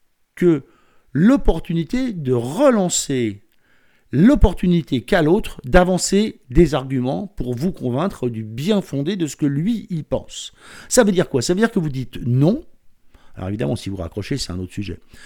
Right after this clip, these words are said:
Mais si vous dites seulement non, tout ce qui va passer, c'est que la personne en face va augmenter le nombre d'arguments, la force des arguments, la façon de vous les présenter. « Oui, mais vous comprenez, et cetera, et cetera, et cetera. »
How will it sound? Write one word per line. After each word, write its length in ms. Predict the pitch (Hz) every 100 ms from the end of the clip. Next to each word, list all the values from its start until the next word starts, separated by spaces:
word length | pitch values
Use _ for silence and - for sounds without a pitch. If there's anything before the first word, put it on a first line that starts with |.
| - -
Mais 60 | 151
si 160 | - 359
vous 160 | 285
dites 280 | 175 165 - -
seulement 460 | - 214 175 131
non, 420 | 117 135 165 285 339 - _ - - - -
tout 80 |
ce 80 | 330
qui 120 | - 170
va 120 | 147
passer, 480 | - - - 330 330
c'est 160 | -
que 260 | - 277 294 _ - - -
la 160 | 247
personne 340 | 247 220 185 139
en 80 |
face 300 | 113 151 190
va 300 | 151 147 - -
augmenter 600 | 175 143 117 127 151 -
le 160 | 139 123
nombre 340 | 147 175 143
d'arguments, 600 | 131 110 104 101 151 226
la 140 | 113
force 340 | - 202 202 -
des 240 | 147 131
arguments, 500 | 110 107 98 113 160
la 140 | 156 95
façon 360 | 196 202 240
de 60 | 196
vous 80 | 170
les 120 | 135
présenter. « 640 | 117 101 87 - 180 226 - - - - - - - -
Oui, 160 | 247 247
mais 140 | 175
vous 120 | 151
comprenez, 640 | 147 135 123 147 190 240 226
et 40 |
cetera, 380 | - 117 131 139
et 60 | 123
cetera, 340 | 120 117 110
et 80 | -
cetera. » 340 | - - 95